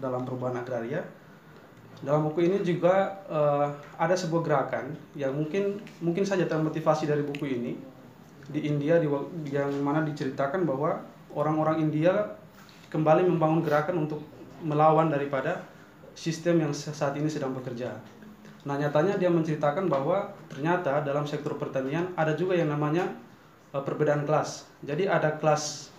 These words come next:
petani, eh, kapitalis, ada kelas petani non kapitalis. Nah, mungkin saja itu yang menjadi, eh, alasan utama kenapa gerakan itu dibangun. Karena dalam sektor pertanian ternyata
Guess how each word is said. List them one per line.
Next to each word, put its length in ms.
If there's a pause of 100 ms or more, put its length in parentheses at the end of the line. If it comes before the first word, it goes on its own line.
petani, 460 (340)
eh, 240
kapitalis, 640 (540)
ada 340
kelas 240
petani 320
non 220
kapitalis. 640 (580)
Nah, 160
mungkin 240
saja 240
itu 240
yang 160
menjadi, 560
eh, 260 (220)
alasan 400
utama 320
kenapa 480 (240)
gerakan 320
itu 160
dibangun. 400 (600)
Karena 160
dalam 160
sektor 320
pertanian 320
ternyata 320